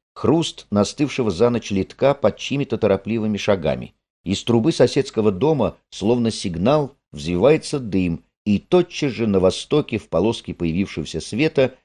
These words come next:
возникают крутые отроги. Радостно шепчу: «Утро, утро!» А шаги на улице всё ближе и неожиданно обрываются у нашей калитки.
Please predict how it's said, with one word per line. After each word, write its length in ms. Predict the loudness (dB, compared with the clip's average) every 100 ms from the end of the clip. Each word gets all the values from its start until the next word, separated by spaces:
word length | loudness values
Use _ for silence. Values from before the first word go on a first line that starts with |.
| _
возникают 840 | 0 0 2 0 4 6 6 0 -16 _
крутые 520 | -4 -2 0 0 0
отроги. 680 | -2 -6 -4 -2 -2 -6 -12 _ _ _
Радостно 500 | 4 4 4 0 -6
шепчу: 540 | -8 -10 -10 -8 -8 -12 _
«Утро, 640 | -4 -4 -4 -4 -4 -4 -10 -4
утро!» 600 | 0 0 -2 -4 -4 -6 _ _ _ _ _
А 120 | 4
шаги 340 | 6 4 4 2
на 140 | 4
улице 300 | 4 2 -2
всё 200 | -2 0
ближе 480 | 0 0 0 2 0
и 320 | 0 0 2
неожиданно 680 | 4 4 4 2 0 0 2
обрываются 720 | 2 2 4 4 4 0 0
у 100 | 2
нашей 280 | 0 -2 0
калитки. 560 | 2 2 -2 -8 -18